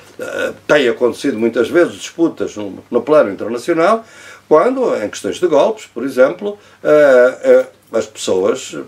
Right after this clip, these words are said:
se autoproclamam, ou grupos, mas que têm normalmente, enfim, atrás de si o poder das Forças Armadas do país. Este Juan Guaidó não tem absolutamente nada. E quem é ele, afinal?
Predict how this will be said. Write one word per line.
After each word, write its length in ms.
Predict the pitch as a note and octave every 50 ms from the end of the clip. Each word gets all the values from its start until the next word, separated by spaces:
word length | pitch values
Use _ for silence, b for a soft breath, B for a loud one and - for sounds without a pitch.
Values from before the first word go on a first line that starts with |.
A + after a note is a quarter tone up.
| - _
se 240 | - - C#3+ C#3+
autoproclamam, 920 | C3 A2+ A2+ A2 - B2+ - - G2 - - G2+ F2 G2 D3 G3+ G3+ F#3 C3+
ou 120 | G2+ G2+
grupos, 560 | F#2+ G2+ A2 A#2 C3 C3 - G3+ A3 G#3 - B B B B B B
mas 180 | - G2 F#2 -
que 120 | - -
têm 240 | - F#2 E2 D2+ D2
normalmente, 640 | E2 G2 A#2 A2+ G2 F2+ F2 F#2+ G2+ G2+ G2 - - C#2+ D#2 D#2 - - E2+ - - _ -
enfim, 280 | F#2+ F2+ - G#2 - -
atrás 360 | B2 - - - D#2 D2+ D2+ -
de 40 |
si 400 | - - - - G2+ A2 D#3 - B B B B B _
o 120 | F#3 -
poder 380 | - A#2+ A2 G2 G2+ F#2+ F#2 -
das 200 | C3+ E3 D3+ -
Forças 400 | - E2 D2+ - F#2 F2 F2 B2+
Armadas 440 | B2+ - F2 F#2+ F#2 F2 A2 A#2
do 100 | B2+ E3
país. 400 | E3 A#3+ A3 E3+ B2 G#2 G2 - B B B B B B B B B B _ -
Este 240 | A#2+ A2 - G#2+
Juan 180 | G#2 G#2 A2 A2+
Guaidó 400 | A#2 C3+ C#3 C3+ B2+ B2+ C#3 D3
não 240 | D3 D3+ D3+ C#3 B2+
tem 240 | - C#3+ D3+ D#3 C3
absolutamente 640 | - - - - F2+ - F#2 E2+ F#2 F2+ - -
nada. 240 | E3 E3+ - - D3+
E 60 | F#3+
quem 240 | G3+ - C4+ C#4 C#4
é 100 | C4 B3+
ele, 220 | B3+ B3+ B3 - -
afinal? 400 | - - - - D#2 D#2 -